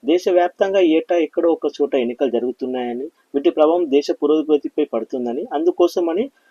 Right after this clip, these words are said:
ఆయన ఆందోళన వ్యక్తం చేస్తూ జమిలీ ఎన్నికలే దీనికి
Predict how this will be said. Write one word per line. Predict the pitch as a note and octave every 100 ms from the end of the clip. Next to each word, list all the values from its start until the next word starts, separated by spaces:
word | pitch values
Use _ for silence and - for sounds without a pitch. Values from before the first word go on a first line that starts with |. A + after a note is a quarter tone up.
| _ D3
ఆయన | D3
ఆందోళన | C3+ D3+ F3+
వ్యక్తం | E3+ D3+ - D#3 C#3+
చేస్తూ | C3 G3
జమిలీ | C3 D3 E3+ F3+
ఎన్నికలే | D3+ D#3+ D#3+ E3+ D3+
దీనికి | D3+ C#3+